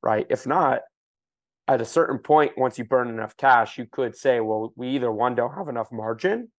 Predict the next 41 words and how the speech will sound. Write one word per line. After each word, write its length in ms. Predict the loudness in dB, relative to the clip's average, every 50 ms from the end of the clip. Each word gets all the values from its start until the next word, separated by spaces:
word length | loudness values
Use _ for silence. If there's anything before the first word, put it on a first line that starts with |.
| _ _ _ _ _ _ _
or 200 | _ 6 6 6
there's 200 | 6 2 0 0
just 220 | -4 -8 -8 -4 -2
not 200 | 0 0 0 0
a 40 |
market 400 | 0 0 0 0 0 -4 -12 -12
for 120 | _ -10 -10
this 200 | -10 -10 -14 -8
thing." 240 | -8 -8 -8 -8 -14 _ _ _ _ _ _ _ _ -2
And 120 | 2 2
we've 160 | 2 2 0
seen 280 | -2 -2 -2 -2 -2 -4 _ _
both 240 | 4 4 4 4 0
of 80 | 0
those 440 | 2 2 2 2 -2 -6 -10 -14 _ _ _ _ _ _ _
things 280 | -2 -2 0 0 -4 -4
happen 580 | 0 2 2 2 4 2 0 0 0 -6 -12 _ _ _ _ _ _
with 240 | 2 2 2 2 0
startups, 680 | -10 -4 0 2 2 4 4 2 2 0 -8 -14 -14 -14 _ _ _ _ _ _ _ _
who 280 | 2 4 4 4 2 0
sometimes 500 | 0 -2 -2 0 2 0 2 2 0 -4
there's 220 | -4 -4 -4 -4 -6
a 60 | -8
product 540 | _ 2 4 4 6 6 4 2 0 _ -10
and 140 | -8 -6
the 160 | -6 -8 -10 _ _ _
founder 640 | 0 0 2 2 0 2 0 0 0 -2 -6 -10 _ _ _ _ _ _ _ _ _
may 240 | -6 -4 -4 -4 -4
think 320 | -2 -2 -2 -2 0 -4
the 80 | -8 -6
product 480 | 0 2 2 4 4 2 2 0 -2
is 120 | -10 -10 -8
just 160 | -14 -14 _ _ _
better 260 | -4 -2 2 4 4
or 320 | 4 4 4 0 -2 -6 -10 _ _ -6
more 180 | -4 -2 -2
unique 400 | -2 -2 -4 -4 -4 -6 -6 -2
than 120 | -4 -4 -4
it 160 | -4 -6 -4
actually 500 | -2 -4 -4 -4 -4 -2 -2 0 2 2
is, 320 | 2 2 0 -2 -6 -18